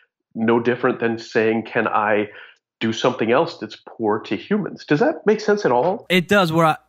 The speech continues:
Speaker 2: I guess where I would draw the distinction from my side is that, and it could be one of those things like we just argued a little bit about the privacy issue, that our, our kids are less concerned about privacy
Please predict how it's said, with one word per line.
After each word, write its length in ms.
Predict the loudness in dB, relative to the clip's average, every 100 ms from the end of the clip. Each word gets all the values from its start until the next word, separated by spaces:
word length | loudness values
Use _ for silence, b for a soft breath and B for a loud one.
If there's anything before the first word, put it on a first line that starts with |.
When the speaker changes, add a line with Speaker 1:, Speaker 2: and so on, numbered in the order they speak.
| -4
Speaker 2:
I 100 | -2
guess 200 | 0 0
where 120 | 2
I 80 | 4
would 140 | 2
draw 260 | 2 2 2
the 100 | 0
distinction 800 | -4 -4 -2 -2 -2 -4 -4 -8
from 220 | _ -4 0
my 200 | 0 0
side 300 | 0 0 0
is 160 | -2
that, 160 | -4 -6 _ -2
and 160 | 0
it 160 | 0 0
could 220 | -2 0
be 420 | 0 2 2 -2
one 240 | -4 -2 0
of 60 |
those 180 | 0 -2
things 220 | -4 -2
like 100 | 0
we 80 | -2
just 260 | -2 -6 -6
argued 320 | -4 -2 0 -2
a 40 |
little 220 | 0 0
bit 120 | 0
about 260 | -2 -2 -4
the 80 | -6
privacy 520 | -2 0 0 -4 -6
issue, 200 | -6 -6
that 140 | -4 -2
our, 120 | -4 -6 -10
our 180 | -8 -8
kids 440 | -6 0 2 2 0
are 160 | -2 b b -2
less 240 | -2 -2
concerned 380 | -6 -4 -2 -2
about 220 | -2 -4
privacy 640 | -2 -2 -2 -6 -6 -6